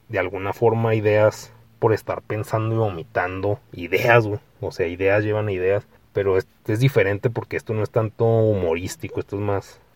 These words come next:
Pues sí, es un podcast, güey. O sea, el, el enfoque es diferente. Antes sí a veces ha-, había más pinche podcast divertidos del Cholo y la chingada, pero como que me he ido haciendo más serio,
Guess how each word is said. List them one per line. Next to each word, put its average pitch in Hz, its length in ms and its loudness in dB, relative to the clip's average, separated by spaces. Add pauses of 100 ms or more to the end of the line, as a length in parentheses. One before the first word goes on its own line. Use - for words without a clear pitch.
(160)
Pues 170 120 -10
sí, 208 100 -2
es 214 120 -2
un 220 100 -4
podcast, 156 460 -2
güey. - 180 -20
O - 20 -20
sea, 113 140 -2
el, 104 220 -2
el 104 140 -2
enfoque 117 340 -2
es 139 60 0
diferente. 101 440 -2
Antes 110 220 -2
sí 120 240 2
a 120 60 8
veces 117 260 2
ha-, 107 200 -4
había 95 480 -2
más 107 220 -4
pinche 113 840 -2 (520)
podcast 113 400 2
divertidos 101 680 -2
del 80 160 -4
Cholo 92 340 -4
y 98 40 -8
la 92 100 -8
chingada, 92 420 -6
pero 82 300 -8 (540)
como 104 240 -4
que 98 100 -8
me 98 220 -6
he 101 60 -2
ido 113 180 2
haciendo 120 340 0
más 117 220 0
serio, 123 500 2